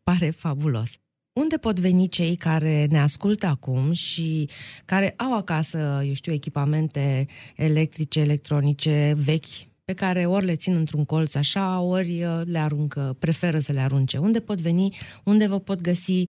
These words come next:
astfel încât să vă ajute și pe voi, <laughs> să vă duceți misiunea mai departe, dar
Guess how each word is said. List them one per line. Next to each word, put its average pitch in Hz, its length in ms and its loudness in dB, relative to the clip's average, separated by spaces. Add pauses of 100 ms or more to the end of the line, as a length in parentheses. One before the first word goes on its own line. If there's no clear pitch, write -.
(140)
astfel 180 360 -2
încât 180 240 0
să 185 120 -2
vă 156 80 -2
ajute 147 300 -4
și - 160 -6
pe 143 120 -6
voi, 240 360 -2 (360)
<laughs> - 340 -20
să - 140 -6
vă 160 100 -2
duceți 160 340 -2
misiunea 156 300 4
mai 139 120 6
departe, 208 500 -2
dar 175 300 -2